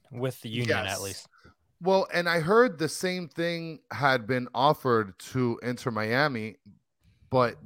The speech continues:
Speaker 2: they actually, from what I understood, they declined it. And so if we're talking about that, Inter Miami declined the opportunity for their fans to be able to have, I mean, there's gotta be some truth there because you also have Austin F C, who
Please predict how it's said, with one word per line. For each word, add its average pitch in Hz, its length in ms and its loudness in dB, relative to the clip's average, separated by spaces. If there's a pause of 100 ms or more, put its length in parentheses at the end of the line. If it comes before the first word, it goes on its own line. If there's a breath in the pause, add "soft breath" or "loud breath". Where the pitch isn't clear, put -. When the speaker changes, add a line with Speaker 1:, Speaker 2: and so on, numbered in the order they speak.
Speaker 2:
they 127 220 2
actually, 120 540 -2
from 107 260 -8
what 107 120 0
I 110 120 2
understood, 104 520 -4
they 101 220 -4
declined 117 680 -2
it. 85 160 -12 (640)
And 120 260 -4
so 110 640 -2 (320)
if 120 100 -10
we're 165 120 -2
talking 147 240 2
about 123 220 4
that, 113 120 4
Inter 120 140 2
Miami 117 400 0
declined 120 640 0
the 113 100 2
opportunity 110 640 0
for 113 160 0
their 101 140 -2
fans 110 440 -2
to 117 100 -8
be 101 160 -4
able 104 160 0
to 98 80 -2
have, 147 220 0
I 156 100 -4
mean, 156 180 -4 (420 soft breath)
there's 196 240 6
gotta 226 220 2
be 165 140 2
some 131 200 -4
truth 214 380 0
there 110 180 2
because 123 500 2 (260)
you 131 140 2
also 185 260 2
have 135 220 6
Austin 120 380 2
F 110 140 -4
C, 156 440 -2 (280)
who 151 220 0